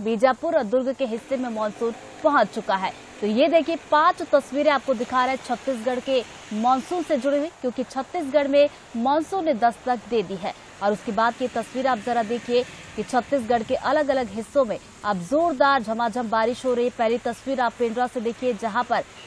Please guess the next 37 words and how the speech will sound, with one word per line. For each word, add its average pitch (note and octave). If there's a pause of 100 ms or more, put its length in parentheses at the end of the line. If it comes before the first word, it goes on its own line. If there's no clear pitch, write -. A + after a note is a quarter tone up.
(120)
आज A3
तेज C#4
और C#4
ठंडी C#4
हवाओं B3
के B3+
साथ A#3+
बारिश A3
हुई A#3+
है। C4 (360)
तो A3+
वहीं A#3
कोरबा B3+
से C#4+
भी B3 (380)
ये A#3
तस्वीरें, B3+ (140)
कोरबा A#3+
में A#3+
भी A#3
आज A#3
बारिश A3 (540)
का A3+
दौर A3+
जारी A#3
रहा। A#3+ (200)
तो G#3+
वहीं A3+
बीच C4
में D#4+
ये E4
तस्वीरें C#4+
जो C#4
आप C4
देख C4
रहे C4+
हैं, D#4